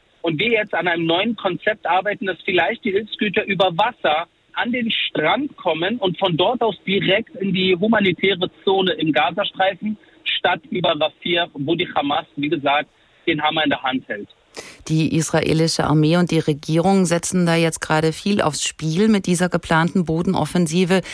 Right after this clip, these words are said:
Speaker 2: International gibt es viel Unverständnis, viel Sorge, viel Wut auch, weil eben Zivilisten zu Schaden kommen könnten, die nichts mit der Hamas zu tun haben. Aber auch sich selbst könnte Israel schaden, denn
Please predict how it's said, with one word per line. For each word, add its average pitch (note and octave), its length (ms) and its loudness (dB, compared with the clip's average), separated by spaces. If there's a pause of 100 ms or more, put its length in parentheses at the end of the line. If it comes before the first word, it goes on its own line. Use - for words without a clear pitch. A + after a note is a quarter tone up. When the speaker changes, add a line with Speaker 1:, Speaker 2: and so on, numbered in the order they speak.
(200)
Speaker 2:
International E3 880 2
gibt - 220 -6
es E3 160 -2
viel F#3 360 0
Unverständnis, G3 1000 0
viel F3+ 240 2
Sorge, F#3 560 2
viel E3 340 -2
Wut F3 320 -2
auch, F3+ 360 2
weil D#3+ 280 2 (320)
eben F#3 380 0
Zivilisten E3+ 760 0
zu D#3 140 -4
Schaden D#3 400 0
kommen E3 380 2
könnten, F#3 500 2 (340)
die F#3 120 4
nichts F#3+ 340 0
mit F3 120 0
der F3+ 120 4
Hamas E3 240 4
zu - 180 0
tun G3 340 2
haben. G3+ 440 4
Aber F3 320 0
auch D#3+ 60 -2
sich E3 180 -2
selbst - 320 -4
könnte E3 220 0
Israel C#3 380 -2
schaden, D3 440 0
denn E3 180 2